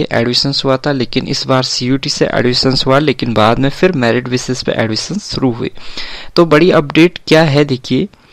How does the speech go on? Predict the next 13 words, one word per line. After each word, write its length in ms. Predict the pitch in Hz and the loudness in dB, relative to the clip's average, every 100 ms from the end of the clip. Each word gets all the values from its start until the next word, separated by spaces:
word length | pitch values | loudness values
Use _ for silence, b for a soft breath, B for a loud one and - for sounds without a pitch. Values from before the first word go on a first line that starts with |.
| B B B B B B B B B B | B B B B B B B B B B
यहाँ 520 | 123 117 127 147 170 - | -2 2 2 4 2 4
पे 360 | 143 139 170 175 - - | 4 4 2 0 -6 2
जो 100 | 170 | 4
बड़ी 240 | 139 139 - | 6 4 2
अपडेट 540 | 135 131 143 151 - | -2 0 2 2 0
है 360 | - 127 131 165 - - - - | 2 2 2 -2 -14 -20 -14 -2
कि 120 | 156 | -2
जो 340 | 143 160 208 - - - - - - - | 4 4 4 0 -16 -20 -20 -20 -20 -10
यूजी 540 | 127 135 156 147 160 220 - - 151 | -2 0 2 0 0 -2 -6 -6 0
एवं 300 | 139 160 185 | 2 2 0
पीजी 420 | - 143 143 185 | 0 0 2 -2
प्रोग्राम्स 680 | - 151 135 127 123 127 - | 0 2 4 2 0 -2 -4
में 300 | 131 117 156 | -2 -2 -4